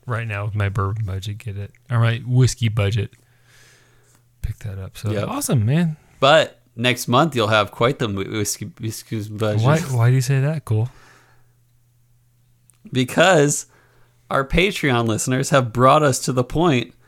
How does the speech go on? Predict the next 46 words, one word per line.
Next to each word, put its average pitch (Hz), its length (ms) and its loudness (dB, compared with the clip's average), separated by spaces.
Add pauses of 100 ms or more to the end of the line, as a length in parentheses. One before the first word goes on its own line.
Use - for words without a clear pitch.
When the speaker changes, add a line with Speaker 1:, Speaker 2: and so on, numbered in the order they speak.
(360)
Speaker 2:
where 117 200 0
we 131 220 2
can 120 640 -2
afford 120 520 0
a - 80 -2
bottle 127 420 2
a 156 40 4
Speaker 1:
What? - 60 4
Speaker 2:
month. 214 500 2 (560)
And, 107 480 -4
uh, 107 400 -4 (400)
yeah, 123 460 -2
so, - 260 -6
and 110 180 -2
you're 123 120 -2
the 123 100 -2
first 135 320 -4
to 123 60 -6
get 120 220 -2
it. - 220 -6 (680)
Speaker 1:
I, 165 100 -6
<laughs> - 540 -6 (420)
how - 160 -16
about, 156 400 -6 (520)
oh, 110 240 -6
we, 107 460 -2
we, 135 280 2
we, 226 320 -6
we'll 277 140 -2
figure 202 300 2
that 120 260 0
out. 95 240 -10 (120)
Maybe 151 320 4
you 143 320 6
are 127 80 2
the 117 100 -4
first. 110 400 -4
I 147 160 -4
just 147 220 -4
say 127 160 0
whoever 110 280 0
Speaker 2:
Yeah. 113 40 -2
Speaker 1:
finds 113 380 0
the 107 120 0
better 104 220 0
bottle 98 560 -2